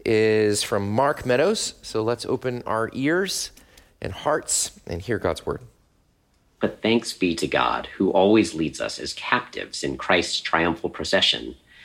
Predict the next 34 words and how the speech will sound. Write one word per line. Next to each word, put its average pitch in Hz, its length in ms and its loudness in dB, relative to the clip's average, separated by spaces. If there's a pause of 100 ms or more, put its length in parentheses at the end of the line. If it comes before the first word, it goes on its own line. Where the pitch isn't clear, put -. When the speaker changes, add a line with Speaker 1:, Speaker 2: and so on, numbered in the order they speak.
(140)
Speaker 2:
and 87 160 0
uses 104 400 2
us 58 280 -6
to - 100 -10
spread 95 400 0
the 107 160 6
aroma 95 640 4 (180)
of 76 160 -2
the 76 80 -2
knowledge 90 460 4
of - 120 -8
him 64 280 -8
everywhere. 73 520 -2 (1120)
For 151 200 6
we 151 340 6
are 156 340 6
to - 160 0
God 98 460 4
the 92 80 0
pleasing 135 500 4
aroma 95 380 6
of 73 240 0
Christ - 440 0
among 87 300 2
those 95 400 4
who - 160 -2
are 87 100 4
being 78 300 0
saved 78 720 0
and 90 540 0
those 78 400 0
who 76 160 -2
are 69 80 -4
perishing. 76 640 -2